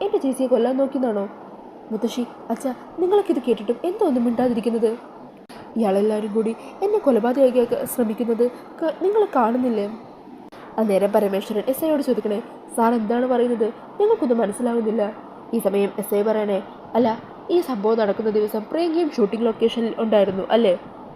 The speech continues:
"ആ, അതെ, ചേച്ചി അഭിനയിക്കുന്നത് കാണാൻ വേണ്ടിയിട്ടാണ് ഞാൻ അങ്ങോട്ടേക്ക് ചെന്നത്." "അല്ല, ലൊക്കേഷനിലുള്ള പ്രതാപ്, ക്രിസ്റ്റി എന്ന് പറയുന്ന ഈ രണ്ടുപേരുമായിട്ട് പ്രിയങ്ക സംസാരിക്കുകയോ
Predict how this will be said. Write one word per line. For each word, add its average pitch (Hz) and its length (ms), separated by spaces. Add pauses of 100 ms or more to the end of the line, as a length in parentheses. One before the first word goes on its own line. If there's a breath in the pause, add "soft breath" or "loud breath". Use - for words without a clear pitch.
(160)
"ആ, 220 100
അതെ, 208 280 (340)
ചേച്ചി 190 240
അഭിനയിക്കുന്നത് 214 540
കാണാൻ 226 260
വേണ്ടിയിട്ടാണ് 226 440
ഞാൻ 339 160
അങ്ങോട്ടേക്ക് 220 380
ചെന്നത്." 214 320 (760)
"അല്ല, 247 140 (200)
ലൊക്കേഷനിലുള്ള 233 720 (460 loud breath)
പ്രതാപ്, 359 480 (140)
ക്രിസ്റ്റി 247 360
എന്ന് 190 180
പറയുന്ന 202 280
ഈ 220 40
രണ്ടുപേരുമായിട്ട് 214 680 (320 loud breath)
പ്രിയങ്ക 339 260
സംസാരിക്കുകയോ 214 640